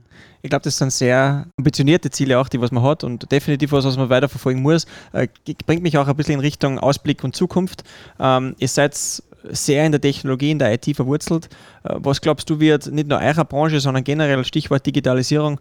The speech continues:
ähm, in, in der Zukunft passieren? Wo ist Eurofunk zwanzig dreißig?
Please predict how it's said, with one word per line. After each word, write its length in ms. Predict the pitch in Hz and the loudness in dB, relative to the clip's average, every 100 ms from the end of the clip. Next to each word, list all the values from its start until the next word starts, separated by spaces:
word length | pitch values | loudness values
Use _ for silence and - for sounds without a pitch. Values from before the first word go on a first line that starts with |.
| - - - | -10 -20 -2
ähm, 380 | 123 123 123 - | -2 -2 -6 -6
in, 120 | 123 | -8
in 160 | 117 127 | -4 -2
der 80 | 120 | -2
Zukunft 380 | 156 151 135 | -2 -4 -4
passieren? 380 | - 127 147 135 | -2 0 0 0
Wo 120 | 127 | 2
ist 140 | 147 143 | 2 2
Eurofunk 600 | 135 135 - 131 - - | 0 0 -2 -4 -6 -6
zwanzig 260 | 123 123 | -4 -4
dreißig? 420 | 113 120 - 123 | 0 -2 -2 -8